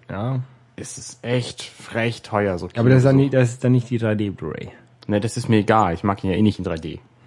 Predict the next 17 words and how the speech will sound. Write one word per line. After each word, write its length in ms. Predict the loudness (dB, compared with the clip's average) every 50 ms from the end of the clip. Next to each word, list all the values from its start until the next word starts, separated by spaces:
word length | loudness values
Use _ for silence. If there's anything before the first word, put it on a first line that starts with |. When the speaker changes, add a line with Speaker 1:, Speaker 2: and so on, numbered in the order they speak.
| _ _ _ -18 -18 -18 -20 -20 _ _ _ _ _ _ _ _ _ -18
Speaker 2:
<laughs> 420 | -12 -8 -8 -8 -6 -6 -4 -2
Außerdem 240 | -2 0 0 0 0
hab 80 | 0 0
ich 60 | 0
keinen 200 | 0 0 0 0
drei 160 | 0 0 0 2
D 140 | 2 2
Blu-ray 420 | 2 4 4 6 6 6 6 6 4
und 240 | 4 2 0 0 -2
Fernseher 480 | -4 -2 -2 0 -2 -2 -4 -4 -6
und 120 | -6 -8 -6
so. 260 | -6 -6 -6 -6 -8 -12 _ -20 -20 -20 -20 -20 -20 -20 _ _ _ _ _ _ _ _ _ _ _ _ _ -20 _ _ _ _ _
Naja, 340 | 0 0 2 2 0 0 -2
was 120 | -2 -2 0
ich 80 | 2
an 100 | 4 4
diesem, 360 | 4 4 4 2 2 0 0